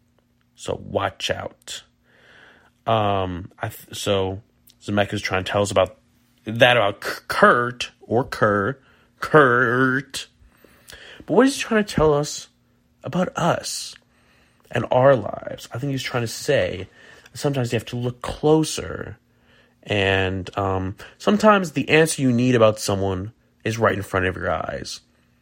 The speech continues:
You see, he's Kurt. Um, it says Kerr right there, you know? It's right there. You may not notice it unless you're looking. So look. Look, people. The answer you seek is right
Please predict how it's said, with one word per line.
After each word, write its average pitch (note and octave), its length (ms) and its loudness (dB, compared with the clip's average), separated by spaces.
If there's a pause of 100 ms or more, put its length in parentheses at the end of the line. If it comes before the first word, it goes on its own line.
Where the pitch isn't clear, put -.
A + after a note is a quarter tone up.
(200)
You A#2+ 80 -6
see, A#2+ 140 -4
he's G2+ 160 -4
Kurt. - 520 -2 (880)
Um, A2 480 0 (320)
it G2 180 -8
says - 220 -6
Kerr F#2+ 520 0
right G2+ 280 -2
there, C3 340 0 (380)
you G2 100 -4
know? A#2 300 -4 (440)
It's G#2+ 140 -4
right B2 180 6
there. D3+ 140 8
You C3+ 80 2
may B2 120 2
not C3+ 140 4
notice G3+ 320 6
it C3 140 -2
unless B2+ 260 -2
you're B2 80 0
looking. A#2+ 460 -2 (180)
So - 240 -8
look. F#2 640 -10
Look, A#2+ 280 2
people. G2+ 600 -2 (460)
The - 220 0
answer B2 640 4
you A2+ 240 0
seek A2 680 -2 (880)
is G2 300 2 (180)
right G2 480 4